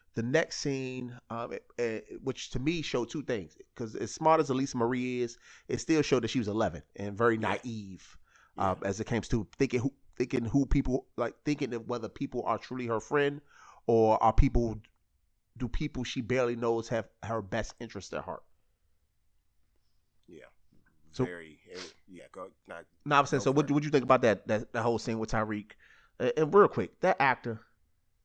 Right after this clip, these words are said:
Speaker 1: <sighs> I don't know if he is supposed to be so wooden, but
Speaker 2: Michael
Speaker 1: that
Speaker 2: Rainey
Speaker 1: was
Speaker 2: Junior, yeah.
Speaker 1: whatever. That was some
Speaker 2: Yeah.
Speaker 1: of the worst acting I have ever seen in that scene from him.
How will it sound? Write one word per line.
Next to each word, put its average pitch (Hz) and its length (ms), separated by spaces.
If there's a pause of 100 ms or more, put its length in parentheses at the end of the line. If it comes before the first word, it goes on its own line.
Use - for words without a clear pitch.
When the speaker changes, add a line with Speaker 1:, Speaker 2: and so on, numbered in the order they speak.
(560)
Speaker 1:
<sighs> - 340 (720)
I - 80
don't 240 140
know 170 100
if 151 80
he 113 260
is 117 200
supposed 170 340
to 170 60
be 170 80
so 160 160
wooden, 170 420 (920)
but - 160
Speaker 2:
Michael 90 140
Speaker 1:
that 214 140
Speaker 2:
Rainey 226 40
Speaker 1:
was 190 200
Speaker 2:
Junior, 98 220
yeah. 127 220
Speaker 1:
whatever. 151 420
That 196 140
was 220 140
some 180 120
Speaker 2:
Yeah. - 20
Speaker 1:
of 156 60
the 123 200
worst 170 340
acting 165 560
I 113 280
have 123 220 (100)
ever 139 280
seen 151 420
in 127 140
that 113 180
scene 139 280
from 117 180
him. 107 240